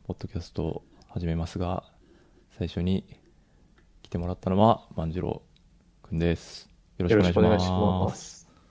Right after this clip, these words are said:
Speaker 1: で、なんでかっていうと、去年の日本語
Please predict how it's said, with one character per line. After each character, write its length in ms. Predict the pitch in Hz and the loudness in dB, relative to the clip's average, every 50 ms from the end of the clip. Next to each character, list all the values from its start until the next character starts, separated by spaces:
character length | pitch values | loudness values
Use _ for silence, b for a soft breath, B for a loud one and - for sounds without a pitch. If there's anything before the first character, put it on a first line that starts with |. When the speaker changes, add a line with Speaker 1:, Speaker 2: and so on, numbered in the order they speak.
| _ _ _ _ _ _ _ _ _ _ - | _ _ _ _ _ _ _ _ _ _ -6
Speaker 1:
で、 300 | - 92 95 92 - - _ _ _ _ - - | -2 0 0 0 0 -4 _ _ _ _ -10 -6
な 80 | - 90 | -4 -2
ん 80 | 90 | -2
で 80 | 82 87 | -2 0
か 80 | - 90 | -2 -2
っ 80 | - | -4
て 120 | - - 98 | -2 -2 0
い 40 | |
う 60 | 92 92 | 0 2
と、 340 | - 107 107 110 - - - - b b b b b b b b b - | 4 6 6 6 4 2 -8 -20 b b b b b b b b b -10
去 140 | - - 98 | -4 0 2
年 240 | 98 98 98 104 113 | 2 4 4 6 6
の 260 | 120 131 - - - - - _ _ | 6 6 4 2 -2 -14 -20 _ _
日 80 | - 95 | -4 -2
本 240 | 95 92 90 90 90 | 0 0 0 0 0
語 240 | 92 90 90 - | -2 -2 -4 -6